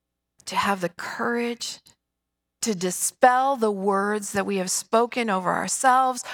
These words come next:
or words that have been spoken over us that are not true to who you say that we are.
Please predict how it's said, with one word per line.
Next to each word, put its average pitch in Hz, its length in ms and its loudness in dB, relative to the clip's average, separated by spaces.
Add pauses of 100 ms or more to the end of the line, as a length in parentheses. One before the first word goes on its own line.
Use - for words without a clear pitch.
(140)
or 185 100 4
words 214 340 0
that 190 120 2
have 170 140 0
been 180 140 -2
spoken 220 460 0
over 202 260 2
us 190 300 4 (240)
that 180 140 6
are 170 240 4
not 185 560 2 (280)
true 175 600 -6 (180)
to 170 180 -6 (100)
who 196 380 -2 (260)
you 208 440 0
say - 500 -6 (160)
that 175 180 -2
we 180 180 -6
are. - 200 -8